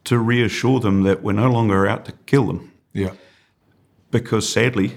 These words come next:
Speaker 1: much to our shame, um, that has too often been the case over
Speaker 2: Yes.
Speaker 1: the last
Speaker 2: Yeah.
Speaker 1: two thousand years.
Speaker 2: Yeah.
Speaker 1: We've got to fix that first,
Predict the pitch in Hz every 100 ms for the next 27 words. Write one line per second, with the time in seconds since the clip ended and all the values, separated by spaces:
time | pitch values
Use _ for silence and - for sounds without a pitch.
0 | - - - - 107 95 90 - 135 104
1 | 123 - 101 107 101 - 110 120 110 101
2 | 95 - - - 131 95 98 92 92 87
3 | 135 - - 107 104 101 98 - 110 104
4 | 107 104 104 - - - - _ _ 92
5 | - - - - - 127 143 143 131 117
6 | - 117 - 101 87 - 104 127 -